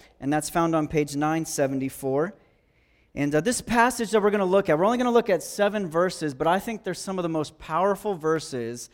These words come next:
and, and some of the most beautiful verses in all of Scripture. And so I'm excited to get to look at them with you here this morning. And so, uh, won't you go ahead and stand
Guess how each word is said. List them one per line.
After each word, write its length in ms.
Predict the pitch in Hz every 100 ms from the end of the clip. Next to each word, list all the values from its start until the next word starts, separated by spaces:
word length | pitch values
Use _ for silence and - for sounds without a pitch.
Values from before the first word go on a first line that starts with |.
| - - -
and, 180 | 147 147
and 120 | 156
some 140 | 202
of 60 | 185
the 60 |
most 240 | 175 160 131
beautiful 340 | 175 208 170
verses 400 | 143 143 139 143
in 100 | 147
all 200 | 147 147
of 80 | 139
Scripture. 420 | - 160 151 143
And 120 | 135
so 300 | 135 147 143 - - -
I'm 180 | - 165
excited 520 | 185 - 180 175 175
to 80 | 151
get 220 | 143 165
to 100 | -
look 240 | 147 160 160
at 160 | 143
them 320 | 151 143 143 139 _ _
with 180 | 135 151
you 80 | 156
here 180 | 165
this 240 | 151 139 -
morning. 320 | 165 156 139
And 80 | 139
so, 300 | 185 175 160 - -
uh, 160 | 151 160
won't 220 | 165 226
you 80 | 247
go 80 | 247
ahead 220 | 226 220
and 100 | 185
stand 680 | - - 214 175 151 170